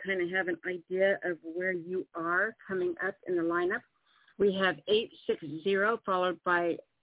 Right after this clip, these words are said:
seven three one, followed by, it should be Jimmy, but Jimmy jumped out of the lineup. So Jimmy, if you jump back in the lineup,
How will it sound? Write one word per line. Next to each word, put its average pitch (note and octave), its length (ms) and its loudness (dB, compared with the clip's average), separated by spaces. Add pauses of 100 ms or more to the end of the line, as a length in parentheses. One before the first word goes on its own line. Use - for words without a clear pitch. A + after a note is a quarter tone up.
(240)
seven F#3 560 2
three F3+ 300 2
one, F#3 420 4 (460)
followed F#3 500 2 (200)
by, A3+ 720 2 (1500)
it - 180 -6
should G#3+ 160 -2
be G3+ 240 -2
Jimmy, A3+ 300 0
but D3+ 160 -6
Jimmy G3 260 -2
jumped G3+ 400 -6
out F#3+ 120 2
of F#3+ 60 -2
the F#3+ 60 -2
lineup. F#3 480 -2 (180)
So F3 220 2
Jimmy, F#3 320 0
if D#3+ 140 -4
you F#3 180 -2
jump F#3 220 0
back F3+ 180 0 (100)
in B3 220 2
the G#3+ 80 2
lineup, F#3 460 4